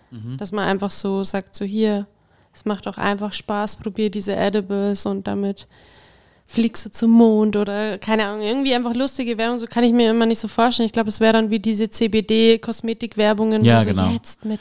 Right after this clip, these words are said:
Speaker 2: der
Speaker 1: Aber
Speaker 2: Sonne
Speaker 1: immerhin.
Speaker 2: eine reine Blüte für den Geschmack, da, da, da, irgendwie so, dass das dann
Speaker 1: Ja.
Speaker 2: irgendwie so auf, ja.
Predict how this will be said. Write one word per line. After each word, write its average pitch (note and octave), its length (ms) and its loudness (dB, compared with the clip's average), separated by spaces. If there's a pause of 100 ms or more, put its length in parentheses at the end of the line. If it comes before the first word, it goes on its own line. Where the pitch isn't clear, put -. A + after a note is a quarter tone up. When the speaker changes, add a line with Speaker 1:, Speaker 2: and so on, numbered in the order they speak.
Speaker 2:
der G#3 100 -4
Speaker 1:
Aber F3 140 6
Speaker 2:
Sonne G#3+ 100 6
Speaker 1:
immerhin. G#3 440 8 (460)
Speaker 2:
eine G#3+ 320 6
reine B3+ 360 0
Blüte A#3+ 540 0
für G#3+ 260 0
den B3+ 340 -4
Geschmack, A#3 500 -4
da, A3+ 120 0
da, A3 140 2
da, G3+ 120 -4
irgendwie G#3 460 -4
so, G#3+ 240 -6
dass G#3 200 -4
das A3 140 -10
dann G3+ 160 -6
Speaker 1:
Ja. A3 140 6
Speaker 2:
irgendwie G3+ 160 -6
so G#3 120 -8
auf, G3+ 360 -10 (960)
ja. F#3+ 260 -10